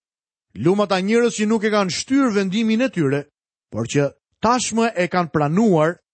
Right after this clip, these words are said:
shpëtimin e Zotit. Të dashur miq, këtu kemi mbërritur në fundin e studimit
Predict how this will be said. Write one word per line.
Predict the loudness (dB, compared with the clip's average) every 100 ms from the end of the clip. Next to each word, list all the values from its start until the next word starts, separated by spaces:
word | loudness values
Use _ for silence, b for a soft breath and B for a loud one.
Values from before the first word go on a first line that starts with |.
| _ -14
shpëtimin | -10 -6 -6 -2 -2 0 0 -4 _ _ _ -2
e | 0
Zotit. | 0 -2 -4 -16 _ _ _ _ _ _ _ _ _ _
Të | -6
dashur | -4 0 0
miq, | 2 0 -4 -10 _ _ _ -8
këtu | -2 0
kemi | 2 2
mbërritur | 2 0 0 0
në | 0
fundin | 0 0 2 0 2
e | 0
studimit | 0 -2 0 0 0 -2